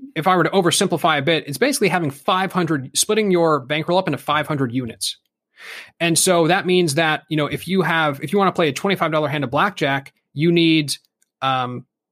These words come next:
you know, maybe my math's wrong here, but I think you need, like, twelve thousand five hundred dollars as a bankroll.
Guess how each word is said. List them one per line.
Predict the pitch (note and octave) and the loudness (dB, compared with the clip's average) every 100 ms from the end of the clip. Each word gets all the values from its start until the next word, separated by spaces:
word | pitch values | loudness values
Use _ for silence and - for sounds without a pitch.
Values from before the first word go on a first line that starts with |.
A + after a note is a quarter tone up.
| _ C3+ | _ -10
you | |
know, | B2 A2+ | -10 -8
maybe | C3+ C3 | -8 -6
my | A#2+ A#2+ | -6 -4
math's | C3 C3 | -4 -4
wrong | C3+ C3+ | -2 -2
here, | C#3 | 0
but | C#3+ | 0
I | |
think | F3+ F#3 | 0 2
you | F#3+ | 2
need, | E3 | 2
like, | C#3 D3+ | 0 -2
twelve | G#3 F#3 | 0 0
thousand | E3+ D#3+ C#3+ | 2 0 0
five | D#3 D#3 | 0 0
hundred | D3+ C#3+ | 0 2
dollars | C#3 C#3 B2+ - | 2 0 -2 -4
as | C#3 B2 - | -4 -4 -6
a | A#2 | -4
bankroll. | C#3 C#3+ - A2 | -2 -2 -6 -12